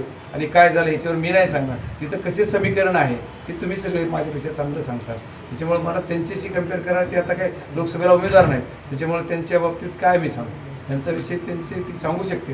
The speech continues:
त्यांच्या, माझ्यापेक्षा चांगलं प्रखर मांडू शकते. पण मला मांडताना कारखान्याच्या बाबतीत वडवणी धारूर पट्ट्यातला नव्वद टक्के ऊस बजरंग सोनवणेने उभ्या केलेल्या येडेश्वरी साखर कारखान्याला येतोय, त्याच्यामुळे तिथल्या बाबतीत ना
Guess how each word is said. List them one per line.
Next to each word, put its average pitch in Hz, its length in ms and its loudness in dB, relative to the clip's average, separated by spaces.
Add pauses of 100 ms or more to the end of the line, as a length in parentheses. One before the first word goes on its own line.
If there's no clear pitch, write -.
(120)
त्यांच्या, 139 260 -4 (260)
माझ्यापेक्षा 180 380 4
चांगलं 175 320 0
प्रखर 170 320 -2
मांडू 147 200 -2
शकते. - 240 -12 (340)
पण 131 80 -2
मला 190 240 6
मांडताना 170 380 4
कारखान्याच्या 151 540 -2
बाबतीत 143 300 -2 (380)
वडवणी 175 460 2 (260)
धारूर 196 340 10 (460)
पट्ट्यातला 170 580 4
नव्वद 185 500 4
टक्के 240 220 6
ऊस 180 280 2 (500)
बजरंग 190 400 2
सोनवणेने 170 500 -2
उभ्या 175 240 4
केलेल्या 160 400 2
येडेश्वरी 180 460 0
साखर 160 300 0
कारखान्याला 170 440 0
येतोय, 156 280 2 (360)
त्याच्यामुळे 175 360 0
तिथल्या 190 340 2
बाबतीत - 680 4
ना 147 160 4